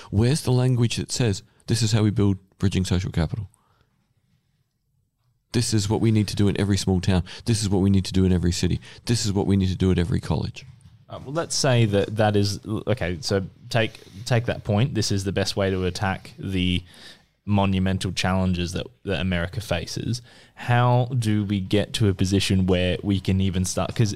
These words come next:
Speaker 2: th-, that in itself is a challenge, right? To get to a position where we can even have that language.
Speaker 1: Mm, but to just say, "We need to heal," unacceptable.
Speaker 2: Totally. But what do we do?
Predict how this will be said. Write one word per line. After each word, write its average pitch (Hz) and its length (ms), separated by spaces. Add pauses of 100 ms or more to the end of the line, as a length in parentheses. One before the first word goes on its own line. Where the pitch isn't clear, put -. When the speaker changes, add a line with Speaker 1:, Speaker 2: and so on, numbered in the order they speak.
(120)
Speaker 2:
th-, 117 120 (180)
that 120 200
in 127 80
itself 110 380
is 98 100
a 90 60
challenge, 90 400
right? 95 260
To 107 140
get 101 300
to 113 100
a 104 40
position 98 440
where 92 160
we 92 160
can 95 160
even 90 160
have 104 260
that 65 180
language. - 460 (140)
Speaker 1:
Mm, 143 200 (160)
but - 120
to 127 100
just 139 220
say, 123 120
"We 107 140
need 107 200
to - 60
heal," 107 320 (1000)
unacceptable. - 640 (360)
Speaker 2:
Totally. 123 520
But 120 140
what 117 100
do 110 40
we 107 120
do? 117 320